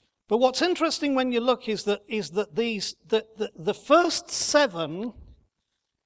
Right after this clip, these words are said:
with East and West coming together, all presided over or convened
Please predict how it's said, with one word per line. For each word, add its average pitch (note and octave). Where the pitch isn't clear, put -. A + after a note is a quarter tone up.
with F#3
East C#4+
and B3
West A#3+
coming A3
together, F#3
all B3
presided A3
over F#3
or F#3+
convened G3